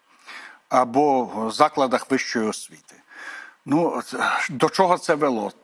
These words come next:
Очевидно, це вело до того, що такі спеціальності, які не є профільні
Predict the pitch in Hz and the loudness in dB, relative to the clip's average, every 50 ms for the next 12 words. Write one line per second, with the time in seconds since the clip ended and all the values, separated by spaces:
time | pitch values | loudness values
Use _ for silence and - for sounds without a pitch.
0 | _ - 139 139 - - - 147 165 190 180 92 175 - - - 139 127 131 127 | _ -8 -6 -6 -4 -2 -2 0 0 0 0 -2 -4 -2 0 0 0 2 2 2
1 | 127 131 123 117 120 113 - - 143 165 165 - - - 123 - - 113 - - | 2 2 2 0 -2 -2 0 0 0 0 0 -2 -4 -6 -4 -2 -4 -4 -4 -6
2 | _ - - 139 - - - - 123 - - 139 135 139 135 123 117 117 110 - | _ -6 -6 -6 -6 -6 -4 -4 -4 0 2 4 4 4 4 2 -2 -4 -4 -6
3 | - - 117 117 113 113 - 131 127 123 117 113 117 123 127 120 117 127 120 110 | -4 -2 0 0 0 0 0 0 0 2 2 2 2 2 2 2 2 0 0 0
4 | - - - - - - _ - - 156 165 156 - - - 123 123 120 120 120 | -2 -4 -12 -20 -20 -18 _ 2 2 4 4 2 0 -2 -2 0 2 2 2 2
5 | 117 110 | 0 -2